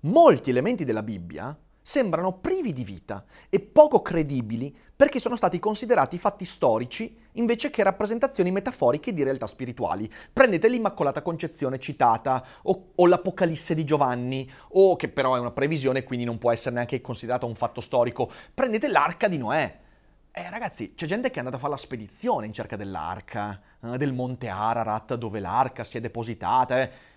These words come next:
Ma avete letto? Qualcuno ha letto veramente <laughs> il racconto del diluvio universale nell'Esodo? Cioè, perché mai dovrebbe essere un fatto storico quando, eh, le, il contesto storico è completamente distrutto, gli animali sono,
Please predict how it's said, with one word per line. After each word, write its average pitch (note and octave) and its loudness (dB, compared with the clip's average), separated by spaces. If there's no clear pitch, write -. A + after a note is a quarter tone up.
Ma F#3+ -8
avete G3+ -4
letto? C3+ 2
Qualcuno F3+ 4
ha F2+ -8
letto C3 2
veramente C3+ -2
<laughs> - -20
il F#3+ 0
racconto F#3 -2
del D3 -2
diluvio D#3+ -2
universale D3 -2
nell'Esodo? C3+ 4
Cioè, F3 2
perché G#3 0
mai B3 0
dovrebbe C#3 0
essere C#3 -2
un C#3 -2
fatto C3 -4
storico B2 2
quando, F#3 4
eh, B2+ -16
le, E3+ 0
il F#3 0
contesto A3 0
storico G#3 -2
è - -2
completamente F3 -6
distrutto, D3+ -4
gli C3 -2
animali C#3 -2
sono, B2+ -6